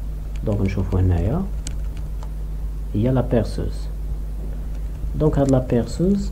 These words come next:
il va percer le tissu. Et il va, euh, être, euh, monté et descendre par le véranda S T trois. Donc, S T trois,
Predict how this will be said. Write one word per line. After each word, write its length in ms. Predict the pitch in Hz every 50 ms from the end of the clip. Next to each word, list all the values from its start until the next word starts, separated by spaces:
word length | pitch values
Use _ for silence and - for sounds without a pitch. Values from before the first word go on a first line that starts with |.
| - -
il 120 | - 127 120
va 140 | 127 123 123
percer 480 | - - 208 196 180 - - - 165
le 140 | 151 147 143
tissu. 480 | - - 117 101 - - - 104 104 101 - - - - - - - - - - - - - - - - - - - - - - - -
Et 200 | 151 - 156 156
il 120 | 143 123
va, 340 | 120 147 165 185 196 196 196 - - 143
euh, 80 | 139 -
être, 320 | 151 160 160 - - - 156
euh, 640 | 135 139 139 131 127 123 120 117 117 117 113 104 - - - - 117
monté 460 | 123 127 139 170 - 139 170 139 117
et 20 |
descendre 440 | 113 117 120 - - 185 185 165 147 - -
par 280 | - 175 165 147 135 143
le 140 | 151 147 139
véranda 520 | 123 120 123 123 120 117 120 139 175 196 175
S 160 | 160 - -
T 100 | - 151
trois. 340 | - - - - - - - - - - - - - - - - - - - - - - -
Donc, 160 | 110 107 - -
S 200 | 117 104 - -
T 120 | - 101
trois, 440 | 98 - - 98 98 107 135 185 202